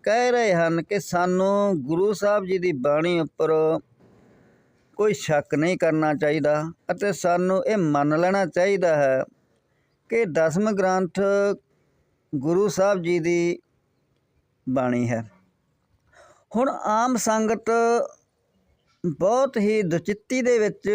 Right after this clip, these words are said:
ਪਈ ਹੋਈ ਹੈ ਕਿ ਅਸੀਂ ਕਿਸ ਗੱਲ ਨੂੰ ਸੱਚ ਮੰਨੀਏ। ਇਹ ਦੁਵਿਧਾ ਸਾਡੀਆਂ ਆਉਣ ਵਾਲੀਆਂ ਪੀੜ੍ਹੀਆਂ ਵਾਸਤੇ ਬਹੁਤ ਘਾਤਕ ਸਿੱਧ ਹੋਵੇਗੀ, ਕਿਉਂਕਿ ਆਉਣ ਵਾਲੀ ਪੀੜ੍ਹੀ ਪੜ੍ਹੀ ਲਿਖੀ ਹੋਣ ਕਰਕੇ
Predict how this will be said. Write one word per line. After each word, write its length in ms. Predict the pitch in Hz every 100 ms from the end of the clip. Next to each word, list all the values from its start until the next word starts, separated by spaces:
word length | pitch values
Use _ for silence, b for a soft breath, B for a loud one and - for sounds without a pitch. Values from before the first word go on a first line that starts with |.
| 214 170 -
ਪਈ 280 | 214 208
ਹੋਈ 260 | 185 190 147
ਹੈ 180 | 135 117 - _ -
ਕਿ 200 | 233 - -
ਅਸੀਂ 420 | 190 214 220 220 - _
ਕਿਸ 260 | 262 269 269 208
ਗੱਲ 180 | 190 185
ਨੂੰ 160 | 190
ਸੱਚ 340 | 175 156 147 147
ਮੰਨੀਏ। 440 | 135 127 123 127 117 _ _ _ _ _ _ _ _ _ _ _ -
ਇਹ 220 | 233 269
ਦੁਵਿਧਾ 800 | 180 170 240 220 226 226 226 - _ _ -
ਸਾਡੀਆਂ 500 | - 196 190 226 226 - 190
ਆਉਣ 320 | 196 214 240
ਵਾਲੀਆਂ 380 | 240 233 220 196
ਪੀੜ੍ਹੀਆਂ 460 | 180 202 214 202 180
ਵਾਸਤੇ 440 | 160 151 - 165 139
ਬਹੁਤ 380 | 175 202 214 190 -
ਘਾਤਕ 360 | 190 139 160 170
ਸਿੱਧ 280 | - 170 156
ਹੋਵੇਗੀ, 500 | 127 113 123 123 113 - _ _ _ _ _ _ _ _ -
ਕਿਉਂਕਿ 480 | 208 240 247 254 262
ਆਉਣ 320 | - 202 226 240
ਵਾਲੀ 280 | 240 233 208
ਪੀੜ੍ਹੀ 440 | - 214 226 233
ਪੜ੍ਹੀ 320 | - 240 269
ਲਿਖੀ 340 | 254 220 214 190
ਹੋਣ 320 | 151 160 185
ਕਰਕੇ 760 | 175 165 156 _ 170 170 170